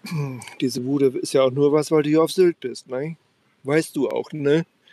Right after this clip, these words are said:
Sag ich, "Mein Lieber." <laughs> Ich war also schon frech oder, äh, wie soll ich's nennen?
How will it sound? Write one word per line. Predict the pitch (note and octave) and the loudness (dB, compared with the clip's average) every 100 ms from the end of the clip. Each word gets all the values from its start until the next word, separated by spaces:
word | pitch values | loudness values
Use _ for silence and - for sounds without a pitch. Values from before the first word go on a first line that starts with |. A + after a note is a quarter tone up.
| _ | _
Sag | - A#2+ | -18 -16
ich, | A#2 | -14
"Mein | C3+ B2+ | -10 -8
Lieber." | C3+ G#3 E3 G#2+ - - - - | -6 -6 -6 -8 -14 -20 -16 -4
<laughs> | - - - - - - - - - - | -4 -4 -20 -20 -18 -12 -12 -10 -12 -8
Ich | C#3+ - | -8 -4
war | |
also | C#3+ C#3+ | -4 -4
schon | C3+ - | -6 -8
frech | G3 - G#2 C3 - D3 | -8 -10 -8 -8 -6 0
oder, | C3+ A#2+ | 2 0
äh, | D3 | -2
wie | B2 C3 B2 A#2+ | -12 -12 -12 -8
soll | A#2+ | -6
ich's | A#2+ | -6
nennen? | C3+ C#3 C3 | -2 -2 -2